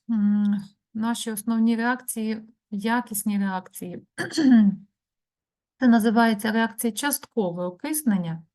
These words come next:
насправді, часткове окиснення. І я вам напишу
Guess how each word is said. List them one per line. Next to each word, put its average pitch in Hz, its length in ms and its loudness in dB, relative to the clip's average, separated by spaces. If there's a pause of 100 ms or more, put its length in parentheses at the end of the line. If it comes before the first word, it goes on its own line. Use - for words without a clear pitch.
(140)
насправді, 180 720 -6 (960)
часткове 202 1300 -4 (3000)
окиснення. 202 1120 -2 (2250)
І 233 120 0
я 294 160 0
вам 269 220 4
напишу 254 640 -2